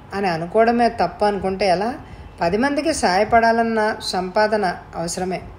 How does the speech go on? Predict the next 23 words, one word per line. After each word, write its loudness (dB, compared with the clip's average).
మన 2
సంపాదనలో 2
కొంత 2
భాగం 4
ఇతరుల 2
కోసం 0
సహాయం 0
చేయడానికి 2
ప్రత్యేకంగా 0
కేటాయించవచ్చు. -2
మన 2
సొంత 0
నర్సింగ్ 0
హోమ్ 2
కూడా 0
ఉచితంగా -2
కొందరు 2
పేదలకు 6
వైద్యం 4
చేయొచ్చు, 4
అన్నాడు 0
తిరిగి 0
అలెక్స్. -2